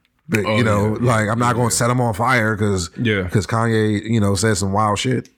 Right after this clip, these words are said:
Speaker 2: Mm. Yeah. That's what's funny all the time is when people do things in the
Speaker 1: I'm
Speaker 2: public
Speaker 1: having
Speaker 2: eye.
Speaker 1: deja vu right now.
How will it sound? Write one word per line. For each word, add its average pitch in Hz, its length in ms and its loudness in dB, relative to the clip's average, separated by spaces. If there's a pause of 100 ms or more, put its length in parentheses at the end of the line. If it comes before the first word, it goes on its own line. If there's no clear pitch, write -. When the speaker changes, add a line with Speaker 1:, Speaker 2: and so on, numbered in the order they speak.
(160)
Speaker 2:
Mm. 95 300 -4 (480)
Yeah. 92 320 -2 (580)
That's - 200 -6
what's 104 140 -4
funny 95 300 -2
all 87 160 -4
the 90 80 -6
time 90 380 -6
is 90 180 -14 (520)
when 104 180 -2
people 120 380 0
do 104 320 0
things 98 440 0
in 98 200 -2
the 90 60 -2
Speaker 1:
I'm 85 40 -10
Speaker 2:
public 98 240 -4
Speaker 1:
having 101 220 2
Speaker 2:
eye. - 60 -6
Speaker 1:
deja 82 360 -2
vu 85 180 -2
right - 240 -8
now. - 280 -20